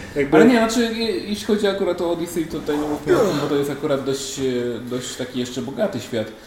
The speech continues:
Speaker 2: E, problem jest natomiast w tym, że właśnie, e, ten, ten, ten, taka reklama typu właśnie, o, większy świat, tymczasem większość tego świata i tak przy-, tak jak w Red De-, w Red Dead Redemption, o, gigantyczny świat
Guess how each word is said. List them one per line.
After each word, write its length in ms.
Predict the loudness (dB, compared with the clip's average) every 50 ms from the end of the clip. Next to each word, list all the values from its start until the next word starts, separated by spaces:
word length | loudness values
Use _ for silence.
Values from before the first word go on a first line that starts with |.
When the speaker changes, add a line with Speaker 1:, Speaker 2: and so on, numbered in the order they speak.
| -20 -20 -20 -20 -20 -20 -14 -8
Speaker 2:
E, 180 | -6 -4 -4
problem 340 | -2 0 0 2 2 2 0
jest 140 | 0 -2 -2 -2 -2
natomiast 420 | -2 -2 -2 -4 -4 -6 -8 -10
w 40 | -6
tym, 180 | -4 -2 -2
że 100 | -2 -2
właśnie, 380 | -4 -4 -4 -4 -4 -4 -2 -2
e, 200 | -2 -2 -4 -6 -8 -10 -10 -10 -10 -10 -12 -12 -14 -14 -14 -14 -14 -16 -16 -20 -20 -20 -20 -20 -20 -20 -18 -8
ten, 240 | -4 -4 -4 -4 -4
ten, 160 | -6 -8 -8 -10 -10 -8
ten, 100 | -6 -4
taka 220 | -4 -4 -2 -2 -4
reklama 640 | -4 -2 0 0 2 2 2 0 0 -2 -4 -8 -12 -16 -14
typu 160 | -12 -8 -4
właśnie, 360 | -2 -2 -2 -2 -4 -4 -2 0
o, 120 | 0 0
większy 360 | 2 0 0 0 0 -2 -4 -6
świat, 420 | -4 -2 0 2 2 2 0 -4 -10 -12 -14 -14 -16 -16 -18 -18 -12 -6
tymczasem 380 | -4 0 2 2 2 4 2 4
większość 280 | 4 2 2 0 -2 -2
tego 180 | 0 2 2 2
świata 280 | 4 4 4 4 4
i 60 | 2
tak 160 | 2 0 -2 -2
przy-, 160 | -4 -4 -4 -4 -6 -12 -14 -14 -10 -2
tak 100 | 0 0
jak 100 | 2 0 0 -6 -6 0
w 40 | 2
Red 140 | 2 4 6
De-, 140 | 4 2 2 4
w 60 | 2
Red 120 | 2 2 4
Dead 160 | 4 2 4
Redemption, 440 | 4 4 4 4 2 0 -2 -6 -4 -2
o, 240 | -2 -2 -2 -2 -8 -14 -18 -20 -20 -20 -20 -18 -8 -4
gigantyczny 520 | 2 4 6 6 6 6 4 4 4 2 2
świat 400 | 4 4 2 2 2 0 -6